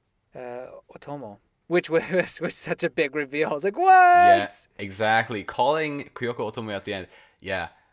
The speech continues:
Speaker 2: And, and it, it was really cool how she was name dropped earlier in the volume. So she
Speaker 1: Yeah,
Speaker 2: was
Speaker 1: it was a good setup.
Speaker 2: It was a very good setup. And then, like, the final page, sort of, she was, she was right there. And yeah,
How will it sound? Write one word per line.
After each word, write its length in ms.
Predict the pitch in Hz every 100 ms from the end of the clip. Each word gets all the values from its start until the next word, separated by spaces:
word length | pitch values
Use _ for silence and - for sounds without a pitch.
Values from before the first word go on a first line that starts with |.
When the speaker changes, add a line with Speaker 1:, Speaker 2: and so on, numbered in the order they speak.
| _
Speaker 2:
And, 120 | 135
and 180 | 143 160
it, 340 | 151 143 160
it 40 | 160
was 200 | 170 170
really 160 | 202
cool 200 | 226 180
how 360 | 156 139 127 107 _ _ _ _
she 200 | - 143
was 260 | 131 123 120
name 240 | 127 160 151
dropped 320 | 117 107 101
earlier 320 | 113 113 107
in 100 | 104
the 60 | 95
volume. 680 | 117 123 107 92 85 90 _ _ _ _
So 160 | - 113
she 140 | 131
Speaker 1:
Yeah, 100 | 147
Speaker 2:
was 160 | 131 -
Speaker 1:
it 60 | -
was 120 | 147
a 40 | 151
good 180 | 180
setup. 320 | - 165 123 -
Speaker 2:
It 140 | 135
was 140 | 131 117
a 20 |
very 200 | 113 107
good 160 | 98 90
setup. 420 | 98 92 87 -
And 160 | 101 98
then, 160 | 98 95
like, 160 | 92
the 60 | 92
final 300 | - 92 90
page, 420 | 101 90 - - _ _ _
sort 240 | - 90
of, 280 | 85 85 _ _
she 160 | - 92
was, 300 | 87 85 _ _ _ _ _
she 160 | - 92
was 160 | 85
right 180 | 92 92
there. 220 | 107 98 82
And 140 | 90 _ _ _ _
yeah, 320 | 104 107 92